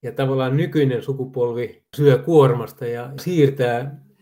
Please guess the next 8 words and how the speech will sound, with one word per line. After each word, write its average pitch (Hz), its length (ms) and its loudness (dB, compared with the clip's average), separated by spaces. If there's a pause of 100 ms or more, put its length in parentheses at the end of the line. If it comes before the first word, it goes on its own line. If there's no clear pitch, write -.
(140)
joko 131 240 0
niitä 120 240 -2
leikkauksia 131 680 2
tulevaisuuteen 127 1000 -2
tai 120 260 -10
verojen 127 360 0
korotuksia 117 580 -12
tulevaisuuteen. 117 1080 -8